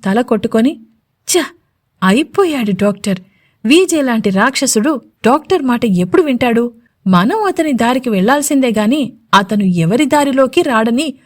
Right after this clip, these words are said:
అర్థం చేసుకోలేకపోయాడు ఈ పిచ్చి డాక్టర్" అని మనసులో తిట్టుకున్న స్వప్నిక వాళ్ళిద్దరినీ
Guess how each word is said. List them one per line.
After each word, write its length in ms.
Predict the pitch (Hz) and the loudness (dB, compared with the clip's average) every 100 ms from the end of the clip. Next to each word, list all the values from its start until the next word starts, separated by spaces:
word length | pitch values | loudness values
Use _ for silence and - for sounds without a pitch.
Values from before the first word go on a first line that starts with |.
| _ _ _ 233 | _ _ _ 0
అర్థం 360 | 247 254 427 370 | 0 -2 -6 -2
చేసుకోలేకపోయాడు 840 | 320 - 269 240 226 190 208 220 302 | -2 -2 -2 -2 -2 -2 0 0 -2
ఈ 80 | |
పిచ్చి 360 | 220 214 190 294 | -2 -4 -4 -2
డాక్టర్" 380 | 247 190 202 180 _ _ _ 190 | -2 -2 -4 -6 _ _ _ -2
అని 260 | 196 311 - _ _ 208 | 0 -2 -8 _ _ 2
మనసులో 440 | 247 359 339 349 | 2 0 -2 -4
తిట్టుకున్న 460 | 339 202 220 214 208 | -4 -6 -4 -4 -4
స్వప్నిక 500 | - 190 185 220 240 208 - _ _ _ - | -2 -4 -4 0 0 0 -8 _ _ _ -2
వాళ్ళిద్దరినీ 640 | 247 269 262 254 381 381 | 2 4 2 0 -2 -2